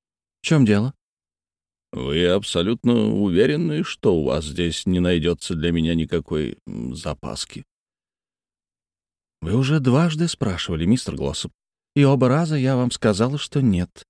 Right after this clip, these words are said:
Есть пара запасных камер для нашего автобуса, вот и все.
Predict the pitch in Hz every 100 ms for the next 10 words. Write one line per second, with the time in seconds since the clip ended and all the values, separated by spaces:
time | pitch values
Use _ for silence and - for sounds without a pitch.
0 | _ _ _ _ _ _ - 107 143 170
1 | - - 170 170 156 165 165 175 160 -
2 | 165 160 - _ - 135 143 147 147 -
3 | 156 165 190 117 - 110 139 160 -